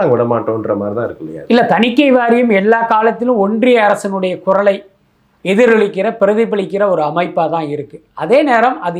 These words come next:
Speaker 2: என்னமா இருக்கும் அப்படின்னா, இப்ப இந்திய இறையாண்மைக்கு எதிரான விஷயங்களை நம்ம அலோவ் பண்ணக்கூடாது, இந்தியாவுடைய நட்பு நாடுகளை விமர்சனம் பண்ணக்கூடாதுங்கிறது தான் அந்த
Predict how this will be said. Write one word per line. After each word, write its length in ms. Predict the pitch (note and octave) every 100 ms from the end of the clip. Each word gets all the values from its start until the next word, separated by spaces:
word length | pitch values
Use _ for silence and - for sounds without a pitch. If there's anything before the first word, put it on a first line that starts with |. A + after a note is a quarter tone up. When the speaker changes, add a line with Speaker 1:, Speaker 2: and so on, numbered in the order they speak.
| F#3
Speaker 2:
என்னமா 300 | A#3+ C#4 C4 G#3+
இருக்கும் 260 | E3+ G3
அப்படின்னா, 380 | E3+ D#3 C#3+ D#3+ B3+ D#4+ _ _ _ -
இப்ப 120 | - G3 B3
இந்திய 280 | E4+ F4+ F4 C#4+
இறையாண்மைக்கு 720 | C4 C#4 C4+ C4 B3+ B3 A3+ A3
எதிரான 400 | A3+ B3 A#3+ A#3+ G3+
விஷயங்களை 400 | - G#3 G3+ B3+
நம்ம 160 | C#4 G#3
அலோவ் 240 | F#3+ G#3+ G#3+
பண்ணக்கூடாது, 520 | E3 - C#3 C3+ C#3 - _ _ _ _
இந்தியாவுடைய 640 | A3+ D#4+ E4 D#4+ C#4+ B3+ B3+ G#3
நட்பு 280 | G#3+ - D4+
நாடுகளை 380 | C#4 B3+ A3+ A#3+ A3+
விமர்சனம் 400 | A3 - G#3 F#3
பண்ணக்கூடாதுங்கிறது 720 | E3 D3+ D3+ D3+ F#3+ F#3+ F3 A#3+
தான் 120 | G3
அந்த 220 | G#3 B3